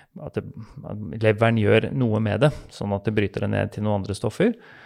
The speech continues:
og så skilles de andre stoffene, altså metabolittene, de skilles ut i nyrene. Så leveren gjør det mulig å sk-, for nyrene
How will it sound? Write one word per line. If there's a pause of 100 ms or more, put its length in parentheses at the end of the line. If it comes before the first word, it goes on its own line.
(220)
og
så
skilles
de
andre
stoffene,
altså
metabolittene, (520)
de
skilles
ut
i
nyrene. (720)
Så
leveren
gjør
det
mulig
å
sk-,
for
nyrene